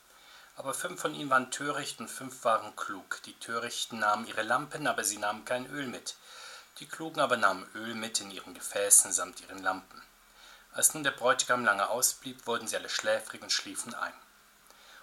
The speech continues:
Um Mitternacht aber erhob sich lautes Rufen: 'Siehe, der Bräutigam kommt, geht hinaus ihm entgegen.' Da standen diese Jungfrauen alle auf und machten ihre Lampen fertig. Die Törichten aber sprachen zu den Klugen:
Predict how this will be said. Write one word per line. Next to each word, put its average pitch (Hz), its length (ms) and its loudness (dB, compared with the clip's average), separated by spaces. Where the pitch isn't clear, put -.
Um 135 100 -10
Mitternacht 156 420 2
aber 131 160 8
erhob 120 340 4
sich - 240 6
lautes - 440 2
Rufen: 165 360 -6
'Siehe, 143 340 2
der 135 140 0
Bräutigam 127 640 0
kommt, 127 360 2
geht 120 200 -4
hinaus 107 420 4
ihm 117 140 -4
entgegen.' 110 520 -8
Da - 100 -2
standen 123 380 6
diese 101 220 0
Jungfrauen 104 500 0
alle 92 220 0
auf 95 280 0
und 92 120 -18
machten 92 320 -2
ihre 92 100 -10
Lampen 95 340 -2
fertig. 104 460 4
Die 98 140 -14
Törichten 107 480 -2
aber - 140 0
sprachen 104 500 2
zu - 120 6
den 98 140 -12
Klugen: 117 420 -8